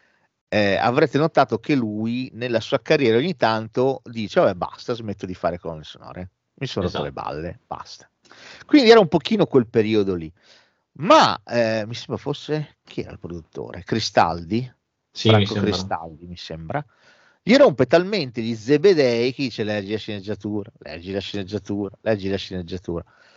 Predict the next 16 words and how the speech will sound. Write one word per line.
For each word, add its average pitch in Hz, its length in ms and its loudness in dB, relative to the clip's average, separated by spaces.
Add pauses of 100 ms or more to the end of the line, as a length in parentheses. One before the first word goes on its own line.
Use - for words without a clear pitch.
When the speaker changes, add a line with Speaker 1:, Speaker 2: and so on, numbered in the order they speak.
(240)
Speaker 1:
Morricone 175 320 6
la 156 120 8
legge 107 320 2
e - 20 6
ovviamente 107 680 0
si - 200 -14
innamora. 80 680 -12
Perché? 78 380 -14
Perché 71 180 -18
No 107 140 -8
Cinema 107 200 -6
Paradiso, 117 800 0
a 92 120 -10
dispetto 90 500 -6
del 92 220 -8
titolo, 95 600 -2